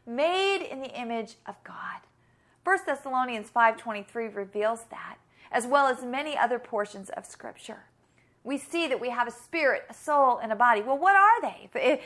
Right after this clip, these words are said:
if that makes up who we are, what is our spirit? Our spirit is the place where God dwells within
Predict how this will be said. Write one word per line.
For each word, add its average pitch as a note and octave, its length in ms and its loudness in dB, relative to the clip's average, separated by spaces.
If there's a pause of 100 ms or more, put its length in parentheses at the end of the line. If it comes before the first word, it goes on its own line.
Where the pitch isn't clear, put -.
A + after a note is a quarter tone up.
if A#3 140 -6
that D#4 200 6
makes D#4+ 280 2
up E4 140 4
who D#4+ 120 -4
we D4 160 -2
are, F#4+ 300 8 (180)
what A4 240 2
is G4+ 60 -8
our F#4 120 0
spirit? F4+ 760 -8 (440)
Our C#4 160 4
spirit F4 520 -2
is C#4 80 -8
the B3+ 120 -8
place C#4 380 -2
where B3 100 -4
God A#3+ 320 0
dwells A3 600 2
within G#3 480 -12